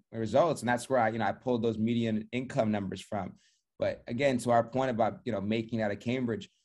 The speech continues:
only one in three Black and brown students from C R L S, so one third, you know,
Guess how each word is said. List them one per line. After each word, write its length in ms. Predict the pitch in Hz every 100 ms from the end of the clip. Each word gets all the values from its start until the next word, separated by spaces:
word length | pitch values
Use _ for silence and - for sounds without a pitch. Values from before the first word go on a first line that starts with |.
| _ _
only 300 | 151 170 165
one 400 | 131 120 139 147
in 240 | 143 135 113
three 320 | 131 135 120
Black 380 | 92 117 117 123
and 140 | 113
brown 260 | 110 113 113
students 420 | - 123 110 107
from 160 | 107 107
C 240 | - 117
R 200 | 110 107
L 120 | 104
S, 240 | 110 120 -
so 100 | 101
one 320 | 110 127 123
third, 400 | 131 120 98 95 _ _ _ _ _ -
you 80 | 120
know, 300 | 104 95